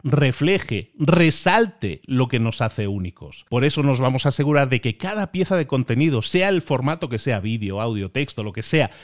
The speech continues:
que sea un post en redes sociales, una presentación que contribuya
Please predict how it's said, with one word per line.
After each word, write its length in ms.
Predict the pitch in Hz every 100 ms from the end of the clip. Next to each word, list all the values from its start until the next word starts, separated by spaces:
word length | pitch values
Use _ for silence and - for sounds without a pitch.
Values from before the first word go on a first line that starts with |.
| - _ _
que 140 | - 139
sea 260 | - 196
un 180 | 202 170
post 400 | - 185 170 -
en 200 | 117 113
redes 340 | 135 196 208 190
sociales, 680 | 190 - 190 147 127 - - - _
una 260 | 139 185 170
presentación 800 | 160 139 131 117 - 175 156 160
que 260 | - 135
contribuya 1120 | - 190 214 - 190 202 170 185 127 104 117